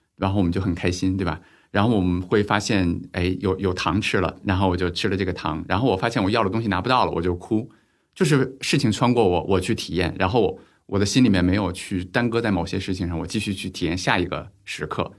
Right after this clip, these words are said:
但是随着我们长大的过程，然后我们慢慢地会经历一些事情，这些事情会在我们心里面形成一个一个的房间。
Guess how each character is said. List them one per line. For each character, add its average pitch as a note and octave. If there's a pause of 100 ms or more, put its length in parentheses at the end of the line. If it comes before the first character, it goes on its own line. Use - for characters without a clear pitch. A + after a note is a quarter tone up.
(580)
但 F3+
是 D#3
随 B2+
着 D3+
我 G#2+
们 G2
长 F2
大 D3
的 F#2+
过 F2+
程， - (580)
然 G#2+
后 A#2+
我 G2
们 F#2
慢 A#2
慢 A#2+
地 F#2 (280)
会 A2
经 A#2+
历 A#2+
一 G2+
些 A2
事 A2+
情， - (380)
这 E3
些 D#3
事 D3+
情 G#2+
会 A#2+
在 A2
我 G2
们 E2+
心 C#3+
里 C#3
面 F2+
形 F#2+
成 F#2+
一 F#2
个 F#2
一 F2+
个 F#2+
的 F#2
房 E2+
间。 A2+